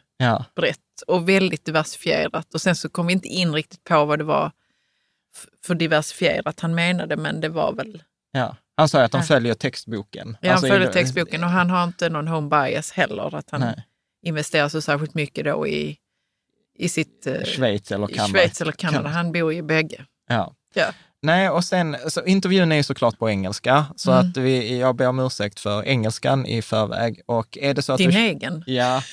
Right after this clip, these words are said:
Speaker 1: Ja, inte hans <laughs> eller din. Nej.
Speaker 2: Nej.
Speaker 1: men min egen.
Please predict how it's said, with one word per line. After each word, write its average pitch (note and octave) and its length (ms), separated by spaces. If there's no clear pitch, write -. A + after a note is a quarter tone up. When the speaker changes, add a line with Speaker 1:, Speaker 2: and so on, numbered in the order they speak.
Speaker 1:
Ja, D#3+ 380
inte F3+ 240
hans D3+ 680
<laughs> A3 100
eller F3+ 600
din. D3 420
Nej. D#4+ 280
Speaker 2:
Nej. G3 200
Speaker 1:
men D#3+ 100
min D#3+ 160
egen. C3 220